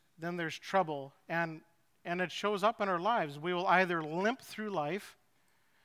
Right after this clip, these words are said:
uh, not experiencing all that God really has for us, and we also face the looming consequence of eternal separation from God.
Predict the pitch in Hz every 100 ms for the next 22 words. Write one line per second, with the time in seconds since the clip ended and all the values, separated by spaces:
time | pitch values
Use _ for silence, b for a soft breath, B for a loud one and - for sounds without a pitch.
0 | b b b b b b 170 170 160 175
1 | 196 240 220 - 196 208 208 - 185 170
2 | 175 208 214 185 147 170 185 160 185 180
3 | 147 165 170 170 - 143 143 160 - -
4 | _ _ _ _ _ _ _ _ 190 262
5 | 247 175 160 - 185 202 196 220 - 185
6 | 185 190 _ - 185 196 214 - 165 160
7 | 185 208 202 165 - 190 - 160 - 160
8 | 156 151 160 156 180 190 160 - 175 170
9 | 160 160 151 131 147 139 151 170 139